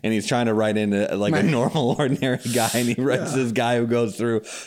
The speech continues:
Speaker 1: the most
Speaker 2: It's
Speaker 1: insane story
Speaker 2: Oh,
Speaker 1: ever.
Speaker 2: it's really hard.
Speaker 1: <laughs>
Speaker 2: Okay, lis-, listen, it's really hard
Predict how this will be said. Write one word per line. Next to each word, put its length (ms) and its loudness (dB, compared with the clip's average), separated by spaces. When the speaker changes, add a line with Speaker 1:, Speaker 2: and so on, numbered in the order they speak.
Speaker 1:
the 140 0
most 320 0
Speaker 2:
It's 100 2
Speaker 1:
insane 540 0
story 440 2
Speaker 2:
Oh, 60 2
Speaker 1:
ever. 380 0
Speaker 2:
it's 200 0
really 300 2
hard. 380 -2
Speaker 1:
<laughs> 80 2
Speaker 2:
Okay, 140 0
lis-, 280 -2
listen, 340 -2
it's 200 -4
really 220 0
hard 400 -8